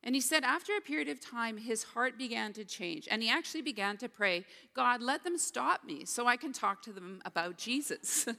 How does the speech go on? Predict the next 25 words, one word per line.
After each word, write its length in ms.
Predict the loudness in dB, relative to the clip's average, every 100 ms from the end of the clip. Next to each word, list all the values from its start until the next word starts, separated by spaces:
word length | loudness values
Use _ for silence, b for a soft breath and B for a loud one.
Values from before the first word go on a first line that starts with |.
| B -8 -8 -12 -14 -14 -16
But 320 | 4 6 6 4
one 240 | -2 2
night, 260 | 2 2 -2
he 340 | -4 -2 0
had 160 | 0 0
been, 280 | 0 -2 -12 _
he 120 | -6 -4
was 160 | -2
very 280 | 0 0 0
tired. 380 | 2 4 4 2
He'd 140 | -4
been 160 | -4 -2
working 320 | -2 -2 -6
all 120 | -6
day 180 | -2 0
at 80 | 0
his 160 | -4
church, 400 | -6 -4 -4 -2
and 120 | -2 -4
he 60 |
just 280 | -2 -2 -2
wanted 260 | -4 -4 -6
to 80 |
get 200 | -6 -8
home. 380 | -6 -12 -12 -14